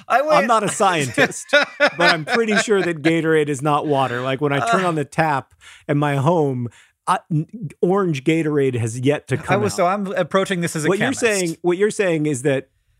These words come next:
Speaker 2: i-,
Speaker 1: The
Speaker 2: is
Speaker 1: liquid
Speaker 2: that
Speaker 1: part of
Speaker 2: Gatorade is
Speaker 1: Gatorade is the water. <laughs>
Speaker 2: I agree with that in the broadest str-, strokes, yes.
Speaker 1: Yes. Whereas there are, there are two liquids that I could come up with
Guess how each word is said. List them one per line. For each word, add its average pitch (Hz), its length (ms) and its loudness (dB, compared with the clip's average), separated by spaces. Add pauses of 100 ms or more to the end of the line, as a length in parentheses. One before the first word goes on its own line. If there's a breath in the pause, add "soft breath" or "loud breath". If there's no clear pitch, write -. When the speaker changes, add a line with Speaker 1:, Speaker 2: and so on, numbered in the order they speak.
(140)
Speaker 2:
i-, 156 80 -4
Speaker 1:
The 170 100 2
Speaker 2:
is 175 140 0
Speaker 1:
liquid 240 460 2
Speaker 2:
that 160 80 -8
Speaker 1:
part 190 260 4
of 175 140 -2
Speaker 2:
Gatorade 170 60 0
is 175 200 2
Speaker 1:
Gatorade 135 520 -2
is 147 240 -2
the 143 100 2
water. 127 680 -2
<laughs> - 380 -18
Speaker 2:
I 170 140 2
agree 147 320 2
with 135 160 -4
that 123 180 -2
in 113 100 -4
the 113 60 -4
broadest 107 680 -6
str-, - 260 -18 (140)
strokes, - 580 -8
yes. 123 100 -4
Speaker 1:
Yes. - 380 -6
Whereas 180 500 0
there 175 200 0
are, 151 180 -4
there 160 140 4
are 143 120 2
two 233 360 -4
liquids 147 540 -2
that 135 100 2
I 131 100 0
could 120 160 -14
come 127 180 -2
up 117 220 -4
with - 340 -12